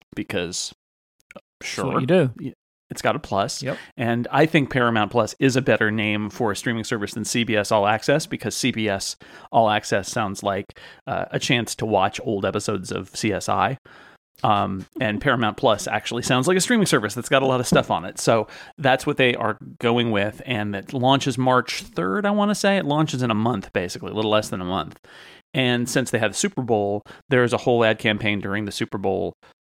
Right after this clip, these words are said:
Speaker 1: uh, the repeated ads, sort of like an ongoing story that I thought was a funny, like, comedy bit that they did with all the properties of the corporate behemoth, but lighthearted. Uh,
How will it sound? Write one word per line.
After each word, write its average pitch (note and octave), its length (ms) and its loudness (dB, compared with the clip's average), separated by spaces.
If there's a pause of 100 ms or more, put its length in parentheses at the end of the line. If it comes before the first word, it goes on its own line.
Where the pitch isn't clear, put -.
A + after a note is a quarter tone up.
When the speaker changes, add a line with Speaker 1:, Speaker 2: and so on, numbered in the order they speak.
(100)
Speaker 1:
uh, A2 280 2 (140)
the A#2+ 360 -8
repeated C3 420 4
ads, A2+ 260 4
sort A#2 200 -2
of G#2+ 40 -4
like A2 120 0
an A2+ 80 -2
ongoing G#2+ 480 0
story G2+ 340 -2
that - 140 -2
I E3+ 80 -2
thought A2 160 0
was B2 100 -2
a A2 60 -2
funny, G2 320 -4
like, G2+ 200 -6
comedy G2+ 460 -4 (300)
bit F2+ 400 0
that G2 100 -4
they G2+ 80 0
did F#2+ 220 -2
with G#2 160 -2
all G2 160 2
the G2 80 -2
properties F#2 640 -2
of G#2 240 -8
the F#2 200 0 (460)
corporate B2 380 0
behemoth, A2 500 0
but B2+ 160 -2
lighthearted. C#3 600 2 (120)
Uh, C#3+ 360 6